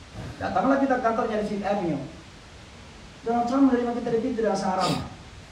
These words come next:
Lalu karena dia orang tinggi, teman saya Russell Simmons Afro-American tinggi juga, jabat tangan begini, saya dibawa situ.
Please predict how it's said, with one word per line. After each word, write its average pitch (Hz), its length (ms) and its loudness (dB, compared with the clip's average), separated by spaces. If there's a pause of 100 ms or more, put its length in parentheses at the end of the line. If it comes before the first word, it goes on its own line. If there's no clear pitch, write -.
(480)
Lalu 208 320 4
karena 202 240 2
dia - 80 6
orang 185 160 6
tinggi, 151 480 2 (160)
teman 160 240 -2
saya 180 240 2
Russell 156 240 -2
Simmons 165 240 -2
Afro-American 151 560 0
tinggi 135 240 2
juga, 139 400 -2
jabat 143 240 -4
tangan 147 240 0
begini, 123 320 -2 (120)
saya 127 160 -6
dibawa 117 200 -6
situ. - 240 -8